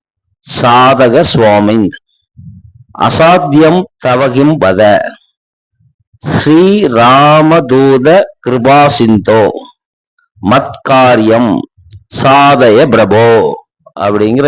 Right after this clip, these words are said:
இந்த மந்திரத்தை தினமும் நம்ம ஒரு பதினோரு முறை சொல்லி கொண்டு வந்தோம்னா, எப்படி சொல்லணும் அப்படின்னு சொன்னா, ஒண்ணு அனுமானுடைய வடிவத்தை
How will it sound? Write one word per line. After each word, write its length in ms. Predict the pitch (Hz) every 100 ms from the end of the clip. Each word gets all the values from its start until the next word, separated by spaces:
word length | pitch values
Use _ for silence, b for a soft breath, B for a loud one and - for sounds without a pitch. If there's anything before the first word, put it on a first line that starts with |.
| 131
இந்த 100 | 104 95
மந்திரத்தை 520 | 101 113 - - 85 92 110 113 113 - _ _ _ -
தினமும் 600 | 82 110 131 180 185 175 131
நம்ம 180 | 123 110
ஒரு 120 | 98 -
பதினோரு 440 | 104 139 160 156 104
முறை 180 | 98 117 - 113
சொல்லி 180 | 110 113
கொண்டு 240 | 98 92 87
வந்தோம்னா, 440 | 82 85 90 98 101 101 - _ _ _ _ _
எப்படி 280 | 113 117 139 131
சொல்லணும் 360 | 113 110 110 110
அப்படின்னு 300 | 101 95 -
சொன்னா, 220 | 95 104 - - - - _ _ - - - 98
ஒண்ணு 240 | 117 139 185 196 123
அனுமானுடைய 920 | 135 151 147 139 127 120 110 104 123 180 190 82
வடிவத்தை 540 | 104 131 135 123 -